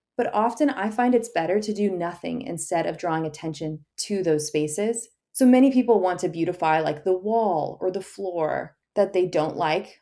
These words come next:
or a light fixture that they can't change, but they can't stand it. You know, shoestring couples, like, if you, if you've endless budget, then disregard. But if you wanna make sure your budget is going as far as possible, I would say turn the lights down if you can, create other forms of mood lighting,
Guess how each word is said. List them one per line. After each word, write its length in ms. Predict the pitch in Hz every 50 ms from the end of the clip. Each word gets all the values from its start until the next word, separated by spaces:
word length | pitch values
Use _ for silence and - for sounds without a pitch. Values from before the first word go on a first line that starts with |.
| _
or 140 | - 220 214
a 60 | 208
light 280 | 214 233 240 240 - -
fixture 380 | - - 185 - - - 175 160
that 160 | 160 156 151
they 100 | 165 160
can't 380 | 160 - - 180 170 - -
change, 500 | - - 160 156 156 185 214 214 214 - _ _ _ -
but 100 | - 180
they 80 | 180 165
can't 240 | 160 - 165 147 151
stand 320 | - - 165 160 156 165
it. 140 | 208 233 233 240 _ _ _ _ _ _
You 100 | - 175
know, 100 | 160 151
shoestring 580 | - - - 185 185 - - - 165 160 160
couples, 480 | 156 156 170 160 160 - 175 185 202 -
like, 120 | 175 156
if 120 | - 147 -
you, 200 | 175 160 156 - -
if 120 | 208 208
you've 140 | 202 214 214
endless 320 | 226 - 185 175 160 143
budget, 440 | - 156 147 147 147 147 143 160 -
then 320 | - 139 143 151 160 143 - _ _ _ _ _ _ _ _ _
disregard. 580 | - 180 143 - 170 165 - - - 170 208 208 - _ _ _ _ _ _ -
But 100 | 220 -
if 180 | - 220 214
you 140 | 214 226 240
wanna 260 | 247 240 233 247 240
make 160 | 214 208 190
sure 240 | - - - 175 165
your 220 | 165 165 156 170 160
budget 280 | 165 156 151 160 156
is 120 | 160 156 156
going 240 | - 156 151 151
as 100 | 151 147
far 160 | 147 - 147 143
as 120 | 151 147
possible, 580 | - 147 143 143 143 170 180 185 196 202 202 - _ _ _ _ _ -
I 20 |
would 120 | 233 233
say 100 | 240 269
turn 260 | 262 - - 196 202 214
the 80 | 233
lights 300 | 214 202 202 202 202 -
down 240 | - 156 151 156 170
if 100 | 175 -
you 80 | 196 190
can, 300 | - 190 180 180 180 180
create 340 | - - 214 214 220 - -
other 220 | 196 190 196 190
forms 360 | 185 - 180 175 175 175 165
of 100 | 170 160
mood 240 | 156 160 160 165 -
lighting, 500 | - - 151 151 160 175 208 214 214 -